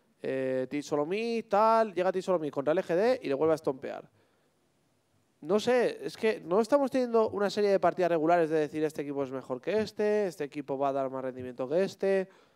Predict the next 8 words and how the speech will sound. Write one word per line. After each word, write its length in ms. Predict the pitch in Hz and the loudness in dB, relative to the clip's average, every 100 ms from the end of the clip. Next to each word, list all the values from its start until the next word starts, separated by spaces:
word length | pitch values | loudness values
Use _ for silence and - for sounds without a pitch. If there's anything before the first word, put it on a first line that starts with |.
| _ - | _ 0
porque 240 | 165 156 | 2 2
al 80 | 135 | -2
final, 340 | 143 190 262 - _ | -2 -2 -2 -6 _
el 120 | 127 131 | -12 -4
día 140 | 214 | -4
anterior 520 | 226 233 254 262 349 _ _ _ _ _ _ - | 0 0 2 2 0 _ _ _ _ _ _ -4
es 240 | 202 202 | -4 -2
X, 500 | 208 208 254 311 - | -4 -4 -2 -4 -4